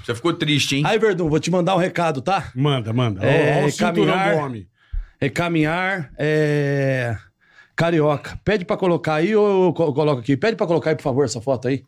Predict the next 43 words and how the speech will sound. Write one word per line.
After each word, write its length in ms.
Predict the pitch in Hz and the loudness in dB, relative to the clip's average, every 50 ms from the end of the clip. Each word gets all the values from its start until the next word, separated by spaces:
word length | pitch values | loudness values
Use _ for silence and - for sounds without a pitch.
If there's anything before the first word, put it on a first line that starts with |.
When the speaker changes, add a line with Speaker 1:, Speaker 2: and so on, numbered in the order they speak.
| _ _ - | _ _ -4
Speaker 1:
Qual? 120 | - 120 | 0 0
Speaker 2:
Aí, 120 | - 202 196 | 2 2 2
Verdun, 260 | 196 202 180 170 170 | 2 2 2 2 2
vou 120 | 139 139 | 2 0
te 100 | 135 147 | 0 0
mandar 200 | 160 160 156 165 | -2 0 2 2
um 40 | 160 | 2
recado 340 | 156 151 - 151 147 143 147 | 0 0 0 0 0 0 0
também 220 | - 135 127 135 135 | 0 0 2 2 0
interessante. 680 | - 151 151 147 - - 127 127 113 101 - - - _ _ _ | 2 2 0 2 0 0 -2 -2 -2 -4 -6 -10 -12 _ _ _
Seu 200 | - - 190 185 | -2 0 0 0
peso, 280 | - 170 175 165 123 147 | 2 2 2 2 2 0
né, 120 | 160 160 | 0 0
Verdun? 300 | 127 127 113 113 110 104 - _ _ _ _ _ _ _ _ _ - | -2 -4 -4 -4 -6 -10 -10 _ _ _ _ _ _ _ _ _ -2
Vou 100 | 135 139 | -2 0
te 120 | - 143 | 0 0
mandar 220 | 151 147 139 151 | 0 0 2 0
um 20 | 147 | 0
recado. 440 | 147 131 - - 120 113 107 - - - _ - 117 | 0 -2 -4 -4 -6 -6 -6 -10 -16 -20 _ -10 -4
Speaker 3:
Mas 200 | 123 135 127 - | -4 -4 -2 0
tem 140 | - 147 | 0 2
Speaker 2:
Já 60 | 151 147 | 2 4
que 60 | 143 | 2
Speaker 3:
mais 220 | 143 160 160 147 | 2 2 0 0
Speaker 2:
você 60 | - | 0
fala, 160 | 107 - 175 180 | 0 2 2 2
ele 60 | 180 | 2
Speaker 3:
gente 80 | 180 196 | 2 2
aí 60 | 185 | 2
Speaker 2:
falou 160 | 190 226 - 185 | 4 4 4 4
Speaker 3:
ou 60 | 165 | 2
não? 100 | 143 117 | 2 0
Speaker 2:
C-, 280 | - - - 185 180 - - | 0 0 0 0 0 -2 -4
o 220 | - _ _ - | -10 _ _ -10
que 80 | - 190 | -6 -2
que 80 | 190 | 0
ele 80 | 214 175 | 0 2
falou? 480 | - 170 175 214 247 233 175 - - _ _ _ _ _ - - | 2 2 2 2 2 0 -2 -8 -14 _ _ _ _ _ -8 -4
É, 320 | - 143 147 143 139 127 | -2 0 0 0 0 0
C 200 | 110 - - 190 | 0 0 0 0
D 140 | 170 180 151 | 2 2 0
C, 280 | 120 - - 185 180 160 | 0 2 0 0 0 0
né? 160 | 175 156 | -2 -4